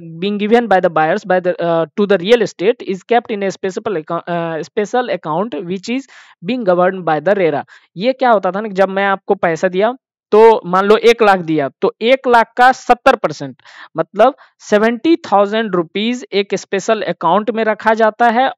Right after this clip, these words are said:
और उस अकाउंट से आप पैसे निकाल नहीं पाओगे रे-, बिना रेरा के, जो रेगुलेटरी बॉडी है, उनके परमिशन से। आपको क्या करना पड़ेगा, काम दिखाओ भैया, पैसा लेके जाओ। सत्तर परसेंट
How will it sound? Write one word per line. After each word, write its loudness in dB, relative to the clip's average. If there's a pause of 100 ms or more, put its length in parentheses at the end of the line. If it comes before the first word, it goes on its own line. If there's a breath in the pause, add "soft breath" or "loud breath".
(100)
और 8
उस 2
अकाउंट 2
से 2
आप 2
पैसे 0
निकाल 2
नहीं -4
पाओगे 4
रे-, -4
बिना -2
रेरा 2
के, -2 (320)
जो 2
रेगुलेटरी -4
बॉडी 0
है, 0 (300 loud breath)
उनके -4
परमिशन -2
से। -12 (420)
आपको 0
क्या 0
करना -4
पड़ेगा, -2
काम -2
दिखाओ 0
भैया, -2
पैसा 0
लेके -10
जाओ। -16 (260)
सत्तर 0 (160)
परसेंट -4